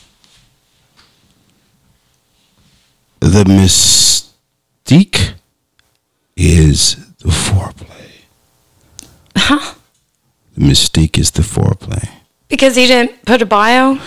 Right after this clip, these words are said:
Speaker 1: No, no. Everything else you said behind that. He piqued your curiosity that made you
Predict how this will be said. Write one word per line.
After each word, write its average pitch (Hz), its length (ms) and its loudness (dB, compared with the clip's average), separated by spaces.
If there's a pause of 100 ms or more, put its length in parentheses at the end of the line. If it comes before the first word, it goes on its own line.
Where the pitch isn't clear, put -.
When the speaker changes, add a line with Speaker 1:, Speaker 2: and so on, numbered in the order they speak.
(220)
Speaker 1:
No, 95 120 4
no. 87 320 2 (440)
Everything 87 480 2
else 82 200 2
you 85 80 2
said 76 300 0
behind 87 360 2
that. 57 220 -2 (540)
He 104 720 4 (400)
piqued - 920 -2 (200)
your 76 840 0 (220)
curiosity 64 1080 -2 (240)
that - 180 0
made - 480 2
you - 240 -2